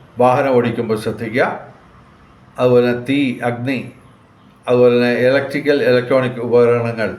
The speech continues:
ഇവയൊക്കെ ഉപയോഗിക്കുമ്പോൾ ശ്രദ്ധിക്കുക. എൽ-, ഇലക്ട്രിക്കൽ, ഇലക്ട്രോണിക് ഉപകരണങ്ങൾ, ആ, കേടാവാനുള്ള സാധ്യത കാണുന്നു. ഓക്കെ, ധനുരാശിക്ക് അത്ര നല്ല ഗുണകരമായ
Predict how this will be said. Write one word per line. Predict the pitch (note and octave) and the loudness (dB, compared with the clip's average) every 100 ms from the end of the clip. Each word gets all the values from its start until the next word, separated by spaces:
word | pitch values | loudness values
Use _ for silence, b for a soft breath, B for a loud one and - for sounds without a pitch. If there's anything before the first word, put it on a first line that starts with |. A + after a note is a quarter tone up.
| - - B B B - | -14 -20 B B B -2
ഇവയൊക്കെ | B2+ B2 B2 | 0 2 2
ഉപയോഗിക്കുമ്പോൾ | A#2+ A2+ A2+ A2 A#2+ A#2+ - | 2 2 2 0 -2 -4 -8
ശ്രദ്ധിക്കുക. | - A2 A2+ F#2+ A2+ C3+ - - - _ B B B B B - - D3 - - - - B2+ | -6 -6 -8 -2 0 0 -6 -16 -20 _ B B B B B -16 -10 -10 -8 -8 -8 -10 -6
എൽ-, | C3 C3+ D3 C#3 C3 B2 B2 | 0 2 2 2 2 4 2
ഇലക്ട്രിക്കൽ, | C#3+ D3 D3+ D#3 G#3+ - | 2 0 -4 -2 -2 0
ഇലക്ട്രോണിക് | B2+ B2+ C3+ C3+ B2+ | 0 2 2 0 -2
ഉപകരണങ്ങൾ, | B2 A2+ B2 B2 A#2+ A#2 A#2+ G3+ - - - B B B B B B B2+ | -4 2 4 4 2 0 0 0 -4 -14 -20 B B B B B B 0
ആ, | B2+ B2+ | 2 2
കേടാവാനുള്ള | C3 D3+ F#3+ G3 E3 D3 C3+ C3 | 2 4 4 4 2 2 2 0
സാധ്യത | B2 A2+ A2 A#2+ A#2+ C3 - - | 0 -4 -8 -2 0 -2 -8 -8
കാണുന്നു. | G2+ G2 F#2 - - - - - - - - C#3 | -6 -6 -10 -16 -20 -20 -20 -20 -20 -20 -10 -8
ഓക്കെ, | B2 G2+ - - _ _ _ _ _ _ _ _ _ _ - - - | -6 -8 -12 -20 _ _ _ _ _ _ _ _ _ _ -20 -16 -4
ധനുരാശിക്ക് | C#3 D#3+ C#3 - - D3+ | 0 2 2 0 -2 -2
അത്ര | - A#2 - C#3+ D3+ - | -2 -6 -2 -2 -2 -6
നല്ല | G#2+ A2 B2 | -6 -4 -4
ഗുണകരമായ | A2 A2 A2+ A2+ A2 B2+ G#3+ | -4 -4 0 0 0 -2 -4